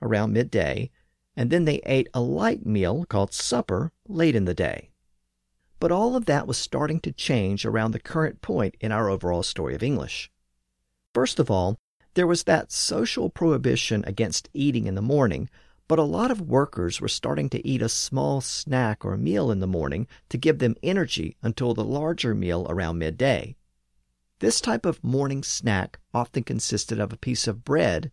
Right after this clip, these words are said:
dipped in watered-down wine. This early morning snack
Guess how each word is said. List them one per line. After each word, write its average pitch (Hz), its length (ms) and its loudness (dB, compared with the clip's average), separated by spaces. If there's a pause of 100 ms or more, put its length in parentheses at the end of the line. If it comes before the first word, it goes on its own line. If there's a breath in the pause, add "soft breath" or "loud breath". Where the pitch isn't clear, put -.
(160)
dipped - 280 0
in 110 180 2
watered-down 85 760 -2
wine. 104 460 -2 (1400)
This 170 180 4
early 208 220 6
morning 165 240 0
snack - 460 0